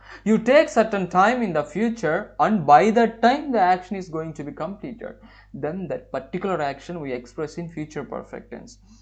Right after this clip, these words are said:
Here we are not talking about the continuation of that action, just we are talking about the completion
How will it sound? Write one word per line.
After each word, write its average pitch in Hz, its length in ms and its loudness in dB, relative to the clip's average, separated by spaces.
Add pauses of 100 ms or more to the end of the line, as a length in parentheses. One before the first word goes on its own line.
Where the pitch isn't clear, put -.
(420)
Here 285 300 8
we 240 120 4
are 208 140 4
not 240 380 2
talking 214 400 6
about 185 240 2
the 175 120 2
continuation 226 840 2
of 139 180 -4
that 131 160 -8
action, - 400 -12 (140)
just 175 460 -6
we 135 140 -4
are 131 160 -4
talking 156 380 -4
about 131 280 -8
the 127 80 -6
completion 185 920 -8